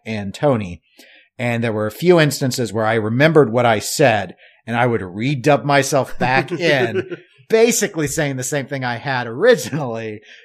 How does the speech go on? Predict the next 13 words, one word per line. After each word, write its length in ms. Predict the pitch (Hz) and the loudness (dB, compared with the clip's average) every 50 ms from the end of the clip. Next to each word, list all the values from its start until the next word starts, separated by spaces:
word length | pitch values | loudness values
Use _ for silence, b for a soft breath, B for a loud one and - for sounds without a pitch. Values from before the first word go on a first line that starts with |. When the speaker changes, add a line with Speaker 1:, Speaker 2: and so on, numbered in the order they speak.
| B | B
Speaker 1:
in 160 | B 156 147 147 | B -8 -6 -4
order 260 | 147 156 156 156 143 | -2 -2 0 -2 -2
to 100 | 131 135 | -4 -6
be 120 | 135 135 | -6 -4
like, 140 | 131 127 175 | -4 -4 -2
"Oh 80 | 208 269 | -2 -2
yeah, 240 | 294 302 285 247 175 | 0 2 2 0 0
Dennis 260 | 170 190 190 175 - | -2 -6 -8 -8 -8
is 100 | 160 131 131 | -8 -8 -8
in 80 | 123 | -6
this 160 | 117 110 - - | -6 -8 -10 -8
conversation." 500 | - 117 101 92 95 - - 92 - - - - - | -10 -10 -10 -12 -16 -18 -18 -16 -12 -10 -8 -4 -4
And 80 | 196 | -4